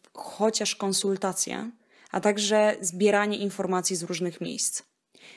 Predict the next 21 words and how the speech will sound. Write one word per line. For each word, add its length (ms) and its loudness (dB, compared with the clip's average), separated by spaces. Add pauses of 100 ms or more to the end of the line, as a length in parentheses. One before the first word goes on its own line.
(140)
Ważne 400 2
jest, 440 2
aby 300 4
utrzymywać 720 0
stały 400 2
poziom 360 -2
progresu, 680 0 (520)
bo 120 2
tylko 400 0
on 220 4
pozwala 420 0
na 160 0
to, 120 -4
by 160 -2
cieszyć 380 0
się 120 2
z 100 0
tego, 220 -4
co 140 -2
się 160 0
robi. 340 -8